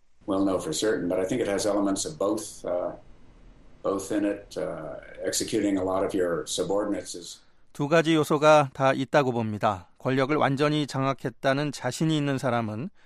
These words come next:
Speaker 2: 부하를 많이 처형하지 않죠. 아, 반면에 처형을 하면 도전하는 사람들도 거의 없을 것이고 듣고 싶은 말만 할 겁니다. 따라서 자신감과 불안함이 다 들어있다고 봅니다.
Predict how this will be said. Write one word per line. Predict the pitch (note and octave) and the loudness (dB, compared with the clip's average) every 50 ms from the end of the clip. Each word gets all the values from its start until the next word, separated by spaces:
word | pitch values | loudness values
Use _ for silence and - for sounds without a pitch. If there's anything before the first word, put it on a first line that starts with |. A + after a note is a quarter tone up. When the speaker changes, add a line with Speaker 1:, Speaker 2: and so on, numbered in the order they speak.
| - - | -20 -20
Speaker 2:
부하를 | - - B2 A#2+ C3+ B2 B2 C#3+ C#3+ | -10 -8 -4 0 0 0 2 0 0
많이 | B2 A#2 A#2+ C3 C3+ C3+ | 2 2 2 2 0 -4
처형하지 | - - E3+ D#3+ D3 C3+ A#2+ A2 A#2 C3 | -2 -2 -2 -2 0 -2 -2 -4 -4 -4
않죠. | B2 A#2 C3+ C3 - - C3 G#2 - - - - - _ - - - - - - _ - | -4 -2 -2 -4 -2 -2 -4 -4 -6 -10 -20 -20 -20 _ -20 -20 -20 -20 -20 -20 _ -12
아, | - - | -10 -6
반면에 | C3+ C#3+ D3 D#3 D#3 D#3+ D#3+ E3 E3 | -4 -2 0 0 2 2 2 2 0
처형을 | - - - G3 F3+ F3+ F3+ F3 E3+ E3 | -2 0 0 2 2 4 4 4 4 4
하면 | E3 E3 E3 E3+ E3+ E3+ E3 D#3+ | 2 2 2 2 2 2 2 0
도전하는 | - D#3 C3+ D3 D#3 D3+ D3 D3+ D3+ D3 | -2 -2 -2 0 2 2 2 0 0 -2
사람들도 | C#3 D#3 C3+ C3+ C3+ B2 A#2+ B2+ B2 D3 | -2 0 0 0 0 0 -4 -2 -4 -4
거의 | - - C#3 C#3+ C#3 | -2 0 0 0 0
없을 | A#2+ A2 - - D3 | -2 -4 -2 -4 -4
것이고 | - - B2+ A#2+ - - B2+ - C#3+ A#2 F2+ - - _ _ _ _ _ | -2 -2 -2 -2 -2 -4 -4 -2 -2 -2 -2 -4 -12 _ _ _ _ _
듣고 | - D3 C3+ - - - F3+ E3 | -6 -6 -6 -6 0 0 0 0
싶은 | - - - - F3 E3 D#3+ D3+ | 0 -4 -6 -4 -2 -2 0 0
말만 | C#3+ C3 B2+ C3 C3+ C3+ C3+ C3 | 0 0 0 0 2 2 2 0
할 | A#2+ - E3+ | 0 -4 -6
겁니다. | E3 - C3+ A#2 G#2+ G2 G#2+ G2+ G2 - - - - - - - - _ _ _ | -2 0 0 0 0 -4 -4 -6 -6 -8 -18 -20 -20 -20 -20 -20 -20 _ _ _
따라서 | - B2+ B2+ B2+ - D#3 | -6 -4 -4 -2 -2 -4
자신감과 | - - D3 - - D#3 D#3 D3+ D3+ D3 C#3+ C#3+ C#3+ C3+ C#3+ C#3+ C#3+ C#3+ C3+ | -2 -2 -4 0 0 0 0 2 2 2 2 2 0 2 4 4 4 4 2
불안함이 | - - C3 C3 C3 C3 B2 B2+ B2 A#2+ C#3 D3 | 0 -2 -2 0 0 0 0 -2 -2 -2 -4 -4
다 | C3+ - C3+ C3 B2+ | -6 0 0 0 0
들어있다고 | - C3 C#3 C#3 B2 - - B2 G#2+ G#2 | 2 0 0 0 0 0 -4 -4 -4 -4
봅니다. | G2+ G#2 F2+ F#2 F#2+ - - - - - | -6 -8 -12 -14 -14 -16 -18 -20 -20 -20